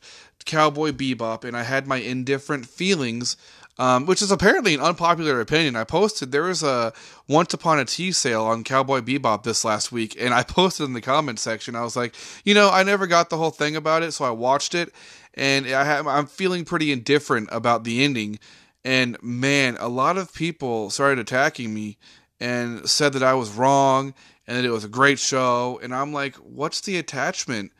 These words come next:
to the show?" Like, literally, there's a very, very thin plot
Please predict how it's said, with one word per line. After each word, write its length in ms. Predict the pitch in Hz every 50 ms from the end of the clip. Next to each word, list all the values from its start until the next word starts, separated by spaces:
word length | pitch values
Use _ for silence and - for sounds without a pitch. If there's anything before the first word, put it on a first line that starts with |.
| _ _ _ _ _ _ _ _ _ _ _ _ _ _
to 120 | - 147 139
the 140 | 135 139
show?" 540 | - - - - - 160 170 170 147 123 110
Like, 280 | 101 110 127 127 123 120
literally, 800 | 131 139 160 190 208 220 214 190 180 165 151 139 135 131 127 - _ _ _ _ _ _ -
there's 260 | 151 160 156 139 151
a 140 | 131 135 123
very, 680 | 110 113 113 113 139 135 139 147 147 143 143 147 139 131
very 560 | 117 117 117 131 131 135 131 127 131 127 117
thin 720 | - - - - - - 165 156 139 120 107 110 - - - _ _ _ _ _ _ _ _ _ -
plot 460 | - - 156 139 107 92 71 -